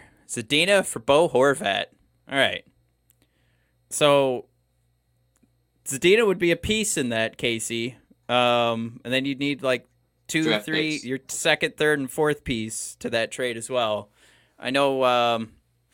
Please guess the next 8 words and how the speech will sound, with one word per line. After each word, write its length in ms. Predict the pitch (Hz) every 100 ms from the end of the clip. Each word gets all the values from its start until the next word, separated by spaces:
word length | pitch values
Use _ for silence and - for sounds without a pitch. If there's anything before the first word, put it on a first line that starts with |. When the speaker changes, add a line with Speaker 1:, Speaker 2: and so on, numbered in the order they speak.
| - - - _ _ -
Speaker 1:
the 80 | 131
le-, 300 | 127 156 151 131
the 140 | 131
latest 520 | 131 170 175 165 -
scuttlebutt, 500 | - 170 139 135 131 - _ - -
Mike, 320 | 131 143 147
for 160 | -
the, 220 | 127 123